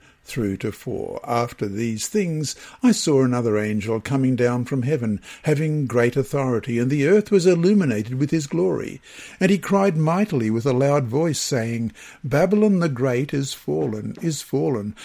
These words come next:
and has become a dwelling place of demons, a prison for every foul spirit, and a cage for every unclean and hated bird.' For all the nations have drunk of the wine of the wrath of her fornication.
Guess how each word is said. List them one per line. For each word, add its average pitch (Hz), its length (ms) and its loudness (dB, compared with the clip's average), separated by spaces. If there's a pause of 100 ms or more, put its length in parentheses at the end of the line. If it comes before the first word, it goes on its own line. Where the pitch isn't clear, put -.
(180)
and 175 100 2
has 165 320 4
become 160 500 0
a 160 60 0
dwelling 123 460 0
place 104 400 -4
of 107 120 -6
demons, 98 600 -4 (240)
a 160 80 2
prison 180 480 2
for 175 260 -2
every 143 380 2
foul 131 420 -2
spirit, 104 480 -4
and 147 140 0
a 151 60 2
cage 160 500 0
for - 200 0
every 147 300 0
unclean 123 800 0
and 117 140 -4
hated 107 400 -6
bird.' 98 440 -6 (480)
For 131 200 2
all 160 400 4
the 175 100 0
nations 143 540 -2
have 123 160 -4
drunk 127 360 0
of 123 120 0
the 139 80 2
wine 117 400 0
of 123 140 -2
the 139 100 2
wrath 120 300 -2
of 131 140 -2
her 120 100 -2
fornication. 107 920 -6